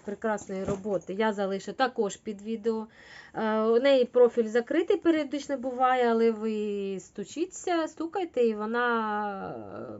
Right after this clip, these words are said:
прийме вас у друзі. Ось, і там, е, є багато зразків, які вона вже викона-, виконувала, виконувала на замовлення,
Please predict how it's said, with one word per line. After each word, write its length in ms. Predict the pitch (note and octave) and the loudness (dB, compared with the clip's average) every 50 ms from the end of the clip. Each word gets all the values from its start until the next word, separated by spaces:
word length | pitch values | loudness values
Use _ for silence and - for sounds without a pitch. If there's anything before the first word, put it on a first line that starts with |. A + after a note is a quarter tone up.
| - _ | -12 _
прийме 320 | - G#3+ G#3 F#3 F3 F3 E3 | -4 -2 -2 -2 -2 -2 -2
вас 260 | E3 D#3+ D#3+ - - | -2 -4 -4 -8 -10
у 40 | F#3+ | -10
друзі. 480 | F#3+ A3+ C4+ E4 F4+ E4 D#4+ C4+ B3 B3+ _ - - - _ _ _ _ _ _ - - - | -6 -4 -2 0 0 0 0 -2 -4 -8 _ -20 -20 -20 _ _ _ _ _ _ -18 -12 -10
Ось, 300 | F#3 F#3+ F3+ F3+ F3 - | -8 -8 -8 -8 -8 -8
і 120 | - A3+ A3+ | -6 -6 -2
там, 320 | - A#3 A3+ A3 G#3+ G3+ | 0 2 2 2 0 -2
е, 340 | F#3+ F#3+ F#3+ G3 G#3+ A#3+ - | -4 -4 -4 -4 -4 -6 -4
є 180 | A3 G#3+ G#3+ | -2 -2 -2
багато 680 | F#3+ F#3 G3 F#3+ F#3+ F3+ E3+ - - F#3 E3+ E3+ E3+ E3 - _ _ _ _ _ _ - | -2 -2 -2 -2 -2 -4 -4 -6 -6 -4 -2 -2 -2 -4 -6 _ _ _ _ _ _ -12
зразків, 640 | F3 F#3 F3 G3 F#3 - - - - D#4 G4 - - | -10 -8 -8 -8 -10 -10 -12 -8 -6 -4 -4 -2 -2
які 240 | F4+ E4 - E4 D#4 | -4 -2 0 -2 0
вона 260 | D4 D4 D4 C#4+ C#4 | 0 0 2 2 0
вже 200 | C4+ C4 C4+ B3+ | 0 0 -2 -2
викона-, 500 | B3+ C4 B3+ B3 - B3 B3 B3 A#3+ - | 0 -2 -2 -2 -2 -2 -2 -2 -4 -2
виконувала, 760 | A#3 B3+ B3 - A#3+ A#3+ A#3 A#3 A3+ A3 A3 A3 G#3+ G#3+ - - | -4 -4 -4 -2 -2 0 0 0 -2 -2 -2 -2 -4 -4 -4 -4
виконувала 720 | A3 A#3 A#3 - - A#3 A#3 A3 G#3+ G3+ G3+ G3 G3 G3 | -2 -4 -2 0 2 2 2 2 0 -4 -4 -4 -4 -4
на 280 | G3 G3+ G3+ G3+ G3 F#3+ | -4 -4 -6 -6 -6 -4
замовлення, 680 | G3+ G3+ G3+ G3 F#3+ F#3 F3+ F3+ F3 F3 F3+ F3 E3+ | -6 -6 -4 -4 -6 -6 -6 -6 -8 -8 -8 -10 -12